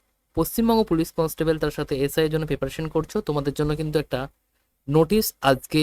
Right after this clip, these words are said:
পিআরবির তরফ থেকে দেওয়া হয়েছে। তো সেই নোটিশটা কি সেটা আজকে দেখে নেবো আমরা, চলো। তো আমরা দেখতে পাচ্ছি এখন বর্তমানে ওয়েস্ট বেঙ্গল পুলিশের যে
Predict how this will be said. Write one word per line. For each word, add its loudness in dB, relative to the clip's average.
পিআরবির 2
তরফ 2
থেকে 2
দেওয়া 4
হয়েছে। -2
তো -2
সেই 0
নোটিশটা -2
কি -4
সেটা 2
আজকে 0
দেখে -4
নেবো 0
আমরা, -2
চলো। 0
তো -8
আমরা 6
দেখতে -2
পাচ্ছি 0
এখন -4
বর্তমানে 0
ওয়েস্ট -2
বেঙ্গল -2
পুলিশের -2
যে 0